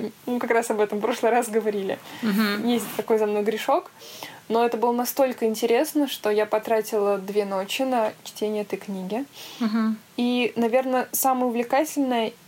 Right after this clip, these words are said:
Speaker 1: из этого, что я читаю не о каком-то Париже, не о берберах и иберийцах в Португалии,
Speaker 2: Да.
Speaker 1: а о более близких вещах, о Татарстане, о Казани,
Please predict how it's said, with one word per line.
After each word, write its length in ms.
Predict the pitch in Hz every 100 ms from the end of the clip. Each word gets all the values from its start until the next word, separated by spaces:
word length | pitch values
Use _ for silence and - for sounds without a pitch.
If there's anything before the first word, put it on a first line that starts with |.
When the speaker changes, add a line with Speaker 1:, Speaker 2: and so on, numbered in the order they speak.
| - -
Speaker 1:
из 340 | 220 220 -
этого, 440 | 226 240 240 220
что 520 | 214 - - 214 208 185 - - -
я 100 | 233
читаю 320 | 226 - 240
не 80 | 233
о 20 |
каком-то 360 | 240 254 302 277
Париже, 560 | 220 190 190 190 185 185 - - - - -
не 180 | 214 220
о 100 | 214
берберах 580 | 214 233 202 226 247 240
и 100 | 233
иберийцах 480 | 220 226 247 269
в 40 | -
Португалии, 960 | - 269 294 226 214 240 233 202 233 285 254
Speaker 2:
Да. 280 | 208 202 190 -
Speaker 1:
а 200 | - 226
о 20 |
более 380 | 220 226 277 254
близких 420 | 226 247 - 240
вещах, 460 | 226 214 240 285 330
о 80 | 247
Татарстане, 760 | 220 208 202 - 214 294 277 -
о 80 | 202
Казани, 580 | - 202 208 262 247